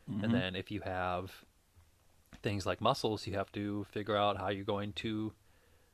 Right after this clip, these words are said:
Speaker 2: rectify it. So, like, if, "Hey, we're gonna build here," that's like, "Well, that's great, but you also have to need to, like, throw down money for," um, so they, they had, like, removal and relocation and then monitoring of mussel beds. So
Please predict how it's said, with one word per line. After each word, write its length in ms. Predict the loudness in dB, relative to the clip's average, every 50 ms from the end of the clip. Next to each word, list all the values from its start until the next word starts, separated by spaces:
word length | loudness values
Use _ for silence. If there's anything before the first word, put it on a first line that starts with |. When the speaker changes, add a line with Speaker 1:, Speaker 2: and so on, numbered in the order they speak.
| _ -2
Speaker 2:
rectify 460 | 2 2 2 4 4 2 4 2 0 0
it. 220 | -4 -12 -10 -6
So, 200 | -2 0 0 0
like, 200 | 0 0 -2 -2
if, 100 | -4 -4 -4 -4 0 6
"Hey, 200 | 8 8 10 10
we're 100 | 8 8
gonna 140 | 6 6
build 300 | 6 6 6 6 6 4
here," 340 | 2 4 6 6 6 6 6 2
that's 200 | -2 -4 -2 0
like, 120 | 0 4
"Well, 60 | 6 6
that's 100 | 4 4
great, 320 | 4 2 4 6 6 6 4
but 120 | 2 0
you 120 | 0 2 2
also 240 | 2 2 2 2 2
have 160 | 2 2 -2
to 60 | -2 -6
need 200 | -6 -6 -4 -4
to, 80 | -2
like, 300 | -2 -2 -2 -4 -6 -10 -20 _ _ _ _ _ _ _ _ _ _ _ _ _ _ -2
throw 220 | 2 4 6 6
down 180 | 6 4 4 2
money 380 | 0 -2 -2 -2 -4 -6 -8 -8 -6
for," 500 | -2 0 2 2 2 2 2 0 -2 -4 -4 -2
um, 440 | 0 0 0 0 -2 -4 -8 -12 -14 _ _ _ -14 -4
so 180 | 0 2 4
they, 180 | 4 4 4 4
they 140 | 4 4 4
had, 160 | 6 6 4
like, 160 | 4 2 2
removal 640 | 0 2 4 6 6 8 8 8 8 8 10 8
and 120 | 6 6 4
relocation 960 | 4 4 6 6 4 4 4 4 4 4 4 2 0 2 2 0 0 0 -2
and 240 | -2 -4 -2 -2
then 380 | -2 -2 -2 -2 -4 -4 -6 -8
monitoring 680 | -6 -2 0 2 2 4 2 2 2 0 0 0 -2 -2
of 360 | -2 0 0 2 0 0 0 2
mussel 280 | 4 4 6 4 2
beds. 420 | 0 0 -2 -4 -6 -8 -12 -16 -14
So 440 | -8 -4 -2 -2 0 0 -2 -4